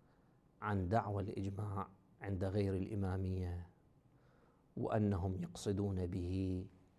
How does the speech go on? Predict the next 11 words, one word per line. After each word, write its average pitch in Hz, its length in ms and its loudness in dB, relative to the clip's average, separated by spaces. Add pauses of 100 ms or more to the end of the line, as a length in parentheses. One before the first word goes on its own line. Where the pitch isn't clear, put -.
(240)
دليلا 98 680 2
مستقلا 95 1080 0
عن 92 160 -2
الكتاب 98 680 0
والسنة، 85 460 -4 (2750)
وتقدمت 110 800 6
مناقشة 107 760 4 (500)
دعوى 92 360 4
الإجماع 95 460 -4
بهذا 90 380 -2
المعنى 90 580 -2